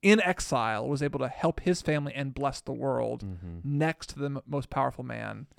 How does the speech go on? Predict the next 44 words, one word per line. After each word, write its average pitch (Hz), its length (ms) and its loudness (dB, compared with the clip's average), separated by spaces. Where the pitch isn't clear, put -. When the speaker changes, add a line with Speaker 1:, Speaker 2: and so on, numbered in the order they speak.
Speaker 1:
in 135 120 -8
the 123 80 -6
world 120 240 -4
at - 40 -20
that - 140 -8
time, 123 280 -8
Pharaoh. - 460 -4
Speaker 2:
Right. 120 280 -2
And 104 120 -2
then 101 160 -2
the 98 120 -4
story 127 280 0
continues 104 520 -4
in 92 260 -8
Exodus, - 640 -8
and 98 140 -4
the - 40 -8
people 117 220 -4
of 104 80 -8
God 135 260 0
do 240 200 4
get 160 120 4
out 117 140 6
of 107 60 2
exile, 90 600 -2
and 117 140 -2
they 151 100 0
Speaker 1:
Mm-hmm. 117 180 -8
Speaker 2:
do 208 240 4
come 147 180 0
to 113 80 -6
the 107 60 -6
promised 98 420 -2
land, 87 520 -6
right? 110 360 0
And 127 140 2
so 131 100 4
Speaker 1:
Yes. 131 60 4
Speaker 2:
it's - 100 -8
like, 120 160 2
if 110 180 -4
Daniel's 165 440 4
a 139 40 2
new 123 160 2